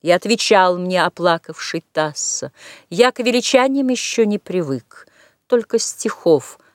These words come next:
виноградное мясо мне освежило случайно язык". Что ж, поднимай удивленные брови, ты, горожанин и друг горожан, вечные сны,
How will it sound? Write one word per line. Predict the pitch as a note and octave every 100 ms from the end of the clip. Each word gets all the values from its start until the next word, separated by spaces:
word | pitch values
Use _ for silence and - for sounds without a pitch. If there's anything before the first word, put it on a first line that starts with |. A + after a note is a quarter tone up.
| _
виноградное | C3+ D3 C3+ C3+ C#3 F#3+ F#3+ E3 F3 F3+
мясо | E3+ C#3+ C3+ A#2 - - A#2 B2 _ _ _ _
мне | F#3 G3 G3
освежило | - E3+ - E3+ F3 D#3 C#3 C3 A#2+ A#2 - _ _ _
случайно | - - C3+ C3+ - C#3 C3 A#2+ A#2 A#2+ - _ _
язык". | A2+ A2+ B2+ B2 A#2+ _ - _ _ _ _
Что | - - - C3
ж, | - - - _ _ -
поднимай | C#3 C#3 D#3+ E3 E3+ E3
удивленные | D3+ D#3+ D#3+ D#3+ D#3+ D#3 D#3+
брови, | D3+ D3+ D#3 C#3+ C#3+ - - _
ты, | F#3+ G3 F#3
горожанин | D3+ E3+ F3+ F3+ F3 F#3 F3+ F3+ E3+ - -
и | D#3+
друг | D#3+ E3+ A#3 G#3 F3+
горожан, | F#3+ G3+ F3+ E3 D#3 C#3+ C#3 - -
вечные | - D3 A#3 A3 - - G3 G3+
сны, | - - D3 D3 C3+